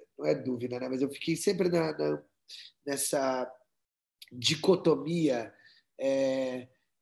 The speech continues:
entre escrever muito, no sentido de muita fala, né? Um filme muito verborrágico, é, ou falar menos e trazer mais pra imagem.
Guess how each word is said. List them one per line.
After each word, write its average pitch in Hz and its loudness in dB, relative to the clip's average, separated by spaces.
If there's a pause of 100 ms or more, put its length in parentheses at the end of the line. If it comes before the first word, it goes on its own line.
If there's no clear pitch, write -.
entre 160 0 (160)
escrever 180 4
muito, 202 0 (840)
no 156 2
sentido 151 0
de 151 0
muita 170 0
fala, 160 8
né? 156 -2 (320)
Um - -20
filme 160 -2
muito 175 2
verborrágico, 156 6 (560)
é, 156 8
ou 180 12 (320)
falar 160 10
menos 170 6
e 156 2
trazer 156 6
mais 151 4
pra - 2
imagem. 131 0